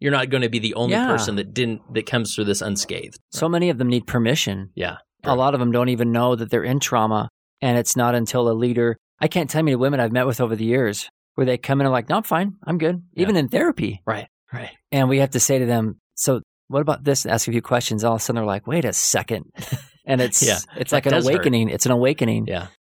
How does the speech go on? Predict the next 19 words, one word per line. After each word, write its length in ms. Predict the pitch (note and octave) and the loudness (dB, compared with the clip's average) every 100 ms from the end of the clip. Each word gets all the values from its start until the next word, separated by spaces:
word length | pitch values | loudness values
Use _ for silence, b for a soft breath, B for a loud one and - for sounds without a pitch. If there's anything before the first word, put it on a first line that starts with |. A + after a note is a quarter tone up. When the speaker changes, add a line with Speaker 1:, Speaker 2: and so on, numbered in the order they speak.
| - | -6
Speaker 1:
They, 100 | A#2 | -2
Speaker 2:
So 100 | A2+ | 2
Speaker 1:
they 60 | C3+ | 2
may 40 | C3 | 2
Speaker 2:
that's 100 | A#2+ | 2
Speaker 1:
not 180 | A2 | 2
even 160 | G#2+ G2+ | 2 2
Speaker 2:
awesome. 40 | |
Speaker 1:
realize 300 | G2 F2+ F2 | 0 0 -2
it, 80 | F2+ | -6
right? 180 | F2+ F#2 | -4 -2
That's, 220 | G2+ - | -2 -4
I 160 | - A#2 | -4 -4
think 120 | C#3 | -2
that's 140 | A2+ | -4
a 40 | G#2 | -2
big 240 | G#2+ G2+ | -2 -2
takeaway 340 | G#2+ F#2 F#2 F2+ | -6 -6 -4 -4
is 140 | F2+ | -4